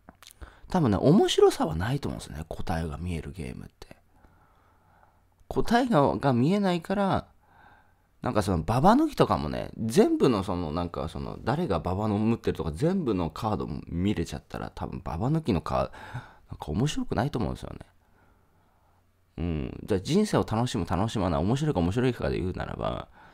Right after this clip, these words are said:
多分面白くないと思うんですよ。答えが分かってるんだったら。うん。パチンコとかも、行ったら全部当たる。多分楽しくないですよ。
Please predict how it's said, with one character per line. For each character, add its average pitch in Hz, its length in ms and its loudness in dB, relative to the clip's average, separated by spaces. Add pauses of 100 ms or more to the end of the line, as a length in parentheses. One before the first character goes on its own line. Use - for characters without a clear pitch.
多 - 80 -18
分 64 100 -6
面 117 140 0
白 156 160 0
く 120 60 2
な 117 100 4
い 135 40 0
と 107 80 -2
思 87 80 -2
う - 20 -4
ん - 20 -4
で - 40 -8
す - 40 -12
よ。 - 200 -12
答 - 240 2
え 80 40 0
が 65 80 0
分 69 80 -2
か - 100 -6
っ - 40 -16
て - 120 -6
る - 80 -8
ん - 20 -8
だ - 60 -8
っ - 60 -10
た - 120 -14
ら。 - 60 -14 (1700)
う - 40 -6
ん。 65 260 -6
パ - 160 0
チ - 160 0
ン 190 80 2
コ 196 100 -2
と - 100 0
か 78 140 4
も、 80 340 -2 (160)
行 117 120 0
っ - 40 -20
た 170 200 4
ら 107 140 6
全 123 320 4
部 120 100 4
当 69 60 4
た - 140 -6
る。 - 140 -10 (1160)
多 92 140 -4
分 82 120 -6
楽 98 240 -2
し - 80 -4
く 117 80 -4
な 104 80 0
い 107 40 -2
で 123 40 -6
す - 100 -12
よ。 - 140 -8